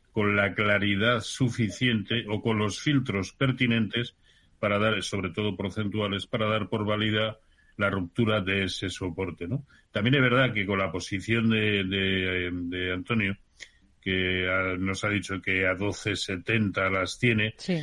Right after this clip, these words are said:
Speaker 1: pues yo, yo ya no sería tampoco demasiado generoso, ¿no? Eh, la zona de doce, eh, quince, doce diecisiete debiera ser el stop para esa posición, ¿no?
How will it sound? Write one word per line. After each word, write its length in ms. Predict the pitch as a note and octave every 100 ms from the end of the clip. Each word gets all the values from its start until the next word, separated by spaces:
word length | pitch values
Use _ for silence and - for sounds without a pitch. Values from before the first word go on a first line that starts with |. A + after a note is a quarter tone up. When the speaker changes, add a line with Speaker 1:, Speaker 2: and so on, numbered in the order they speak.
| C#3 -
Speaker 1:
pues 160 | G2+ F#2+
yo, 120 | A#2 A2 _ - -
yo 100 | A2
ya 120 | A2
no 120 | A#2
sería 440 | G#2+ A#2+ A2 A2 G#2
tampoco 400 | G2+ F#2+ G2+ G#2
demasiado 560 | G2 F#2+ - A2+ G2+
generoso, 560 | - G2 F#2 B2 G#2+ F#2+
¿no? 240 | A2+ D#3+ - - - -
Eh, 220 | F2 F2+
la 160 | F2 F2
zona 320 | - G#2 G#2
de 200 | G2 G2+
doce, 1080 | F#2+ G#2 - G#2+ G#2 G2+ G2+ G2+ G2 F#2+ - _ _ _ -
eh, 440 | G2+ G2+ G2+ F2+ -
quince, 840 | B2+ B2+ A#2 G#2 - A2 G#2+ G#2
doce 640 | G2 G#2+ - A2 G#2+ G#2 G2+
diecisiete 1080 | G#2 G2+ - G#2+ F#2+ - A#2+ A2+ A#2 B2+ C3 _ _ _
debiera 360 | G2+ G2+ A2 G#2+
ser 200 | - A2+
el 120 | G#2
stop 560 | G#2 - C3 A#2+ G#2+ -
para 260 | A#2 A2+
esa 280 | C#3 C3+ G#2
posición, 720 | - F2 - B2 - F#2+ E2+
¿no? 180 | G2+